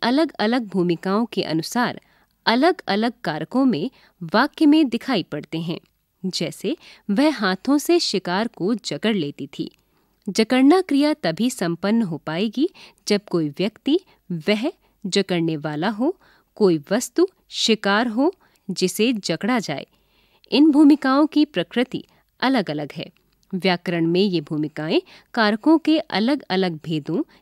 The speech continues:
जैसे कर्ता, कर्म, करण आदि से स्पष्ट होती हैं। पृष्ठ एक सौ पाँच। अपनी पाठ्य पुस्तक से इस प्रकार के पांच और उदाहरण खोजकर लिखिए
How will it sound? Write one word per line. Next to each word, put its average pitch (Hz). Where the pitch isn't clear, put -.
जैसे 175
कर्ता, 175
कर्म, 170
करण 202
आदि 151
से 294
स्पष्ट -
होती 165
हैं। 165
पृष्ठ 311
एक 170
सौ 226
पाँच। -
अपनी 320
पाठ्य 269
पुस्तक 202
से 240
इस -
प्रकार 180
के 156
पांच 220
और 196
उदाहरण 170
खोजकर -
लिखिए 208